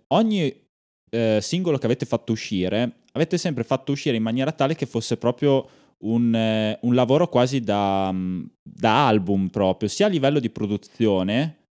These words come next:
quindi con una cura, eh, mo-, molto particolare, molto incentrata proprio sui dettagli, che proprio appunto, come dici te, tutto un discorso di marketing, di comunicazione. E p-, mettendo in confronto, diciamo,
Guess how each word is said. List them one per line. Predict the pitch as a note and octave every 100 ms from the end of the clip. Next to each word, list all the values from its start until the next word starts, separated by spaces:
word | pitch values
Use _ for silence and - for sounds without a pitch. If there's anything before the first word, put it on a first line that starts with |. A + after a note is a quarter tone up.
| -
quindi | A2 G#2+ F#2+
con | - G#2
una | G#2 G2+
cura, | - C3 C3+ B2+ A#2+ A#2 -
eh, | F#2+ F#2+ F#2+
mo-, | F#2+ G2+ - _
molto | G#2 B2+ C3 -
particolare, | G#2 - F#2+ G2 G#2+ B2 A2
molto | G#2 A2 A2 A#2 G#2+ G#2+ -
incentrata | A#2+ B2+ A#2 C#3+
proprio | B2+ B2+ B2+
sui | A2+
dettagli, | F#2+ - - F#2+ F2 F#2 C#3 - - _ _
che | G3
proprio | G#3 D#3 F#3+
appunto, | D#3 - C3 D#3+
come | C3
dici | G#2+ A#2 D#3+
te, | G#2+ A#2 - _ D#2
tutto | - A#2+
un | A#2+
discorso | B2 - A2+ -
di | A#2
marketing, | G#2 G#2+ A2 C3 A2 G#2
di |
comunicazione. | F#2+ G2 G2 G2 G2 - - F#2 F#2 E2+ _ - _ _ _
E | - E3+ E3 D3+ _ _ _ _ _ _
p-, | C#3+ - - _ _ _
mettendo | B2 D3+ A3 C4+ A#3+ F#3+ - _ _ -
in | C3+
confronto, | C3+ C#3+ B2+ C#3 E3
diciamo, | D3 A2 B2+ C3 C#3 B2+ A#2+ -